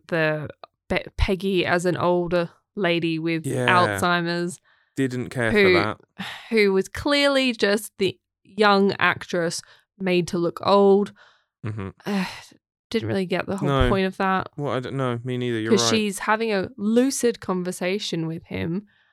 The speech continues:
Speaker 1: And then immediately it's like, oh, she's forgotten. And it's like, oh, okay, so Peggy has Alzheimer's or something like that.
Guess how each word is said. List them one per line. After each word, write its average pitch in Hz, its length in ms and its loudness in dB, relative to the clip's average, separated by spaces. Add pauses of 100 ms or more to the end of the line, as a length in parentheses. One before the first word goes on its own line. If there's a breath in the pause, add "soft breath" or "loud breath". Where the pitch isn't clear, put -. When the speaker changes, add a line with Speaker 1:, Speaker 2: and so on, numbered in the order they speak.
(140 soft breath)
Speaker 1:
And 262 200 -2
then 285 180 0
immediately 277 640 -2
it's 220 180 -4
like, 202 140 -2
oh, 196 100 -2
she's 190 300 -6
forgotten. 170 460 -2
And 202 140 -4
it's - 100 -8
like, 185 140 -4
oh, 277 260 2
okay, 196 320 0
so 180 320 -6 (320 soft breath)
Peggy 202 220 -4
has 220 180 -4
Alzheimer's 180 680 -2
or 170 80 -6
something 165 320 -4
like 151 140 -4
that. 151 240 -4